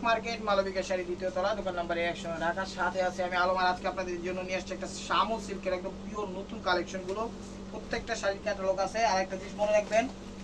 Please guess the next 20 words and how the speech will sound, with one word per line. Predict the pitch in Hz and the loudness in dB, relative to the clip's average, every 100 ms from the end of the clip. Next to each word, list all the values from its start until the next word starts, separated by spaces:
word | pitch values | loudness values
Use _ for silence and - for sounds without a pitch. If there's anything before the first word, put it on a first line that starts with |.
| - - 190 | -10 -4 -2
এত | 233 - | -2 0
শামু | 185 208 220 | 0 0 0
সিল্ক | 226 196 | -2 2
জর্জেটের | 202 208 220 226 - | 6 6 4 0 2
শাড়ি | 214 220 | 2 2
ঢুকছে | 190 196 233 - - - - - | -4 -4 -2 -2 -4 -10 -10 2
যা | 185 185 196 | 4 6 6
বলার | 214 226 - | 8 10 8
বাইরে। | 202 214 180 143 - - 190 | 6 6 4 -2 -6 -10 -4
এগুলো | 202 233 240 | 0 8 10
আমরা | 233 233 190 | 10 8 8
হোলসেলে | 196 220 233 240 240 | 6 2 2 2 4
মনে | 240 240 | 2 4
করেন | 233 208 | 6 6
আপনারা | 202 233 233 | 4 2 -2
কিনতে | 226 240 233 | -2 -2 4
গেলে, | 226 | 4
আমরা | 214 226 | 6 2
কিনতে | 240 240 | 0 -2
গেলেও | 240 226 | 2 2